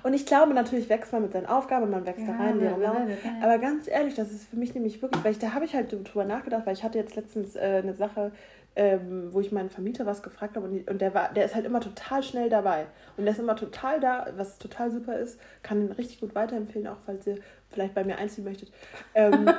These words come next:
Speaker 2: <laughs>
Speaker 1: aber es ist wirklich so, wo ich mir so dachte, das wär für mich, also alleine von diesem mentalen Load, das wär für
Speaker 2: Ja.
Speaker 1: mich zu viel. Verantwortung für ein ganzes Haus haben, für mich ist, ich hab eine eins Komma fünf quasi Zimmerwohnung, ne?
Speaker 2: Ja.
Speaker 1: Das ist für mich ausreichend.
Speaker 2: Ja.
Speaker 1: Das, äh,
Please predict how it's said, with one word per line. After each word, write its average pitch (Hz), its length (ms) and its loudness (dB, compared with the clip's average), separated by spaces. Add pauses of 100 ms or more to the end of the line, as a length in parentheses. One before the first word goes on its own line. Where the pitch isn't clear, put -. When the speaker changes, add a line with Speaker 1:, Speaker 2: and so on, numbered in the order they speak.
(220)
Speaker 2:
<laughs> - 280 -16
Speaker 1:
aber 226 240 8
es 226 140 0
ist 226 120 -6
wirklich 254 220 -4
so, 240 100 -4
wo 233 60 0
ich 233 140 -2
mir 226 80 0
so 214 80 -6
dachte, 220 320 -2
das 214 260 -6
wär 247 120 2
für 247 120 -8
mich, 233 320 -4
also 208 200 2
alleine 220 380 2
von 226 200 -6
diesem 202 180 -4
mentalen 226 580 -4
Load, 208 360 -2 (220)
das - 220 -10
wär 196 120 -2
für 214 80 -6
Speaker 2:
Ja. 214 60 0
Speaker 1:
mich 214 180 -4
zu 214 80 -6
viel. 220 240 -4 (340)
Verantwortung 247 560 -2
für 233 140 -6
ein 220 80 0
ganzes 247 340 -4
Haus 262 180 -4
haben, 220 140 -2
für 208 140 -8
mich 240 180 -4
ist, 247 140 -6
ich 226 140 -6
hab 226 140 -8
eine 208 120 -8
eins 247 240 -10
Komma 220 380 -4
fünf 226 280 -4 (380)
quasi 202 340 -2
Zimmerwohnung, 170 560 -10
ne? 208 180 -12 (300)
Speaker 2:
Ja. 240 140 -12
Speaker 1:
Das 202 200 -6
ist 294 160 -12
für 226 100 -6
mich 233 220 -2
ausreichend. - 600 -8 (280)
Speaker 2:
Ja. 220 120 -6
Speaker 1:
Das, 196 220 -10
äh, 196 400 0